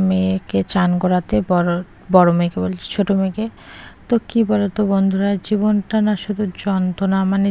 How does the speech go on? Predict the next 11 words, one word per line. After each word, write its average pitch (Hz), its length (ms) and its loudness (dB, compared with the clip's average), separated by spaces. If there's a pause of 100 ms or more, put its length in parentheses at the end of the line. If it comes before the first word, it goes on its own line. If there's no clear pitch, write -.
(160)
জীবন 220 320 4 (160)
মানেই 196 400 0
হচ্ছে - 240 -6 (160)
যন্ত্রণা, 185 440 -2 (220)
একটার 220 400 0
পর 214 140 2 (140)
একটা - 340 -8 (200)
সমস্যা 196 480 -2 (100)
আমার 196 180 -2 (100)
জীবনে 202 300 -2 (140)
আসতেই 202 380 0